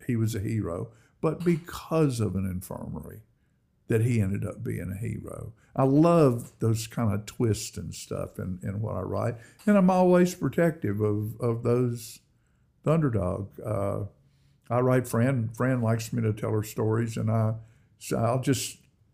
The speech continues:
I'll say something like, if I could say to you right now, "Give me, give me something, anything, and I can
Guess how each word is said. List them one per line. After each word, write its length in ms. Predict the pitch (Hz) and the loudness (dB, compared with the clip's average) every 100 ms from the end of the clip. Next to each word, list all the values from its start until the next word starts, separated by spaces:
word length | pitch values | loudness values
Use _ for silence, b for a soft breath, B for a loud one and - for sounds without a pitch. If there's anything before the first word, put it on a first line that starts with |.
| _ _ _ _ - | _ _ _ _ -10
I'll 180 | 117 120 | -4 -4
say 240 | - 107 110 | -2 0 0
something 440 | - 110 113 104 | 0 0 0 0
like, 260 | 104 104 104 | 0 0 -2
if 240 | 104 - - | -6 -6 -6
I 120 | 113 | -8
could 160 | - | -8
say 160 | - 110 | -4 -2
to 80 | 107 | 0
you 160 | 117 131 | -2 0
right 300 | 104 110 117 | -2 -2 -2
now, 240 | 127 120 | 0 0
"Give 200 | 110 127 | 0 0
me, 300 | 120 110 110 b b b b b - 113 | 2 0 0 b b b b b -14 -2
give 240 | 123 139 | 4 6
me 300 | 131 107 - - _ _ _ _ _ _ | 6 4 2 -8 _ _ _ _ _ _
something, 520 | - 147 135 107 87 - | -2 4 4 2 -4 -2
anything, 580 | 127 131 113 95 87 - - - _ _ _ _ _ _ _ _ - | 0 0 0 -4 -8 -10 -16 -20 _ _ _ _ _ _ _ _ -4
and 180 | 120 101 | 0 0
I 120 | 117 | 0
can 420 | 113 107 98 101 | 0 -2 -2 -4